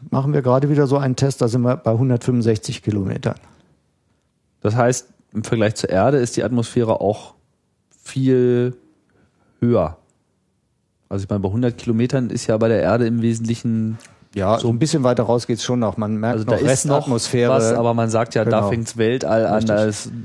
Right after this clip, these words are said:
Speaker 2: ist die Atmosphäre
Speaker 1: Und
Speaker 2: nicht mehr so dominant.
Speaker 1: Ja, genau. Und wir wissen inzwischen, dass, äh, die, die Atmosphäre ungefähr bei hundertachtzig Kilometer bei der Venus, hundertachtzig, hundertneunzig Kilometer anfängt. Es variiert auch je nach Sonnentätigkeit.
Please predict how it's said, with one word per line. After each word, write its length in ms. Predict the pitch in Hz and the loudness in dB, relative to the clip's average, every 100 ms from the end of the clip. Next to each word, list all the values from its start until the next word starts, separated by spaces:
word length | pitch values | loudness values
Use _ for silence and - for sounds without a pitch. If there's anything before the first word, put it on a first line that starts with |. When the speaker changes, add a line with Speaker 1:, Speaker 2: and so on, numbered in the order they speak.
| 107 - | -10 -6
Speaker 2:
ist 220 | 117 - | -4 -2
die 200 | 123 113 | -2 0
Atmosphäre 460 | 98 123 117 135 131 | 0 0 2 2 0
Speaker 1:
Und 40 | |
Speaker 2:
nicht 120 | 127 | 0
mehr 120 | 123 | 0
so 80 | 110 | 0
dominant. 640 | 104 107 101 101 101 73 - | 0 0 2 2 2 -2 -6
Speaker 1:
Ja, 60 | 117 | -6
genau. 180 | 101 95 | -6 -6
Und 240 | - 104 | -4 -2
wir 140 | 110 117 | 0 2
wissen 180 | 143 147 | 2 0
inzwischen, 500 | 139 - 127 135 127 | -2 -2 -2 0 0
dass, 260 | 107 - - | -2 -4 -8
äh, 220 | - 135 | -8 -8
die, 120 | - 113 | -8 -6
die 180 | 117 | -4
Atmosphäre 600 | 110 123 110 - 113 120 | -4 -2 -4 -2 0 0
ungefähr 560 | 120 135 147 127 113 117 | 2 2 2 2 2 2
bei 320 | 110 107 107 | 2 4 4
hundertachtzig 1000 | 104 135 131 117 113 - - 107 - - - _ _ _ | 2 2 2 2 0 -2 -4 -4 -4 -14 -20 _ _ _
Kilometer 480 | - 110 110 107 101 | -2 0 2 0 0
bei 120 | 104 | 0
der 160 | 101 101 | 0 0
Venus, 520 | 107 107 104 - - _ _ | 0 0 -4 -8 -16 _ _
hundertachtzig, 600 | 127 123 110 - - 117 | 0 0 0 -2 -2 -4
hundertneunzig 580 | 117 107 98 107 110 - | 0 0 0 -2 -2 -6
Kilometer 500 | - 113 101 98 - | -2 0 0 -2 -4
anfängt. 380 | - 92 104 107 - - | -6 -6 -6 -8 -12 -20
Es 80 | - | -2
variiert 460 | 117 110 127 147 151 | 0 2 2 2 2
auch 140 | 123 | 0
je 100 | 90 123 | 2 2
nach 180 | 120 | 2
Sonnentätigkeit. 1000 | 92 120 135 117 101 98 - - 92 95 | 2 2 2 0 -2 -2 -6 -6 -4 -4